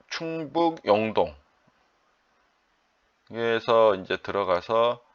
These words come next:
제가 이제 민주시산을 이제 탔을 적입니다. 백대명산을 지금도 제가 하고 있는, 있는데 요즘은 백대명산을 잘 가지는 못해요. 그래서 올해도 한두 번은 이제 갈 예정인데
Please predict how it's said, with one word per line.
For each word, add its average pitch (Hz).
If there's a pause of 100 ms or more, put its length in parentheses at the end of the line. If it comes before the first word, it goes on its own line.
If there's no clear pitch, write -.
(260)
제가 87
이제 82
민주시산을 104 (640)
이제 -
탔을 139
적입니다. 107
백대명산을 117
지금도 104
제가 90
하고 123
있는, 98 (100)
있는데 92
요즘은 110 (320)
백대명산을 110
잘 107
가지는 101
못해요. 82 (100)
그래서 92
올해도 101 (680)
한두 147
번은 127
이제 98
갈 95
예정인데 85